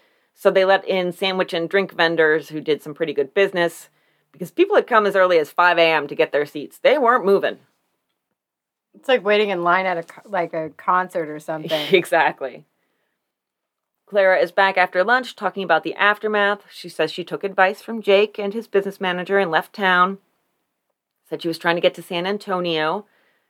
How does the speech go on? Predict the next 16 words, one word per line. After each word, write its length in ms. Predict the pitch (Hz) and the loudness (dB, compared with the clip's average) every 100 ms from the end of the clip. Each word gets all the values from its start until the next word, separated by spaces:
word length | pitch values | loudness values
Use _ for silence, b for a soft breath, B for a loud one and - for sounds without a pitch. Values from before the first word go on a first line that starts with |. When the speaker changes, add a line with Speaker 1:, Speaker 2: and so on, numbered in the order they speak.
| _ _ _ _ _ _ _ _ | _ _ _ _ _ _ _ _
Speaker 1:
On 140 | 196 202 | -4 0
cross-examination, 1400 | 226 220 226 180 196 185 185 269 320 240 180 196 233 _ _ _ _ _ _ _ | 2 2 0 0 2 2 2 0 0 0 0 0 -8 _ _ _ _ _ _ _
the 160 | 202 214 | -2 0
attorney 360 | 208 190 190 180 | 0 -2 -2 0
general, 500 | 202 247 240 190 220 | 2 2 2 2 2
who 120 | 196 | 0
is 80 | 170 | 2
about 240 | 180 175 | 0 0
the 40 | |
same 360 | - 185 170 170 | -4 -4 -4 -4
size 500 | - 190 180 180 175 | -2 2 4 4 2
and 160 | 160 151 | -4 -6
shape 340 | - 180 185 | -2 -2 0
as 280 | 147 - _ _ | -6 -8 _ _
Jake 280 | 180 196 202 | 0 0 2
was, 400 | 233 247 277 | 2 2 -2